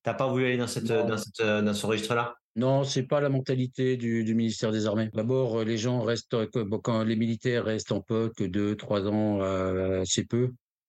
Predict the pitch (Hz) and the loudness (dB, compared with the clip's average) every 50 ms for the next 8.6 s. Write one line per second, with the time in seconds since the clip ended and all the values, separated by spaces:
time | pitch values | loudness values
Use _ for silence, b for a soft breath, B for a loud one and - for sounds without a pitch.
0 | _ - - 107 101 98 98 92 90 - 110 101 104 101 95 - - 101 104 101 | _ -8 -4 -2 0 0 0 0 -2 -2 -2 0 0 0 -2 -2 -2 -2 0 0
1 | 95 101 101 - - 117 113 110 110 110 113 110 - 110 - - 117 117 113 - | 0 -2 -4 -2 -2 -2 0 0 2 0 0 -2 -2 -4 -2 0 0 0 0 0
2 | - - - 127 127 127 120 123 123 127 120 113 110 113 110 107 107 107 107 107 | -2 -2 -2 -2 0 0 0 0 0 0 0 0 0 0 0 0 0 0 0 0
3 | 101 101 101 101 101 101 98 98 98 95 _ _ _ _ _ _ _ _ _ _ | 0 0 0 0 0 0 0 0 -2 -4 _ _ _ _ _ _ _ _ _ _
4 | _ _ _ - - 151 151 143 - - - - 151 - - 120 117 - - 127 | _ _ _ -2 0 0 2 2 0 -2 -2 -2 -2 0 0 -2 -2 0 -2 -4
5 | - - _ - - 113 113 110 - 135 131 - 120 120 113 - 127 110 - - | -4 -6 _ -4 -2 -2 0 0 -2 -4 -2 0 0 0 0 -2 -4 -4 -2 -2
6 | 131 131 117 - - - - - 117 - - 127 123 120 117 120 135 123 131 139 | 0 0 0 -2 -4 -8 -4 -4 -4 -2 -2 0 0 0 2 0 0 2 2 2
7 | 139 135 120 104 107 110 - - 123 123 123 117 92 90 85 - 104 87 98 101 | 2 0 0 -2 -2 -4 -4 -2 -2 0 0 0 -2 -4 -6 -6 -4 -2 -2 -2
8 | - - 110 98 87 113 120 120 123 131 135 135 | 0 -2 -2 -2 0 0 0 2 2 2 2 0